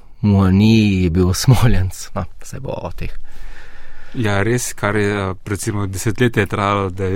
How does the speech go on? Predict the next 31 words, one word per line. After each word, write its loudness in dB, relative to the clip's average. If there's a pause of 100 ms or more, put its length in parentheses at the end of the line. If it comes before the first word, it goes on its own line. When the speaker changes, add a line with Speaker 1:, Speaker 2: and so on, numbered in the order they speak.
Speaker 2:
smo -4
prišli -2
do 2
tega 2
prvenstva, 0
vedeli 2
smo, -2
da -2
bo 0
v -2
Katarju, 2 (600)
eh, 0
nekaj 0
posebnega, -2
ampak -2
zdi 0
se -2
mi, -2
da -6
vsako -2
leto -2
bliže -2
smo -4
bili -2 (480)
temu 2
prvenstvu, 0
da 0
je 0
bilo -2
res, 2
eh, -4